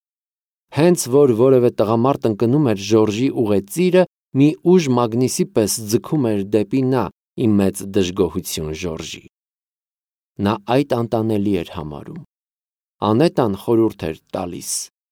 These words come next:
«Լապտերիդ լույսը մեղմացրու, պատրուի քնիչեցրու»։ «Այդ ինչու՞»,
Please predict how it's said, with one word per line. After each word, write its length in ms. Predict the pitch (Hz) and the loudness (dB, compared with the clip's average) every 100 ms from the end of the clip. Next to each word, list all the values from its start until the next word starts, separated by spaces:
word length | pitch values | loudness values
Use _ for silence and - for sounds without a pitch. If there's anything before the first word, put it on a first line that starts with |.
| _ _ _ _ _ - | _ _ _ _ _ -4
«Լապտերիդ 720 | 101 98 - 120 113 120 117 | -2 -2 -2 0 0 -2 -4
լույսը 440 | 113 110 104 - | 0 0 0 -2
մեղմացրու, 680 | 117 107 107 110 110 - 131 101 _ _ 127 | -2 -2 -4 -4 -6 -6 -6 -6 _ _ -4
պատրուի 440 | 117 117 123 131 | -4 0 0 0
քնիչեցրու»։ 800 | 139 120 123 - 123 - 113 98 82 _ _ _ _ _ - | -2 -2 -2 -2 -4 -6 -8 -10 -10 _ _ _ _ _ -6
«Այդ 160 | 95 - | -4 0
ինչու՞», 360 | 156 - 226 | -2 0 -4